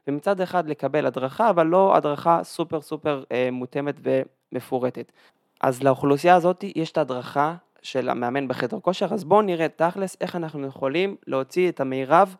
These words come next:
ממה שיש לנו עכשיו ביד, שזה המאמן או מאמנת כושר שנותנת לנו את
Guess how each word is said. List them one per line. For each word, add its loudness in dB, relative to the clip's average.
ממה -4
שיש -6
לנו -4
עכשיו -6
ביד, 2
שזה -4
המאמן -4
או -8
מאמנת -6
כושר 0
שנותנת -2
לנו 0
את -4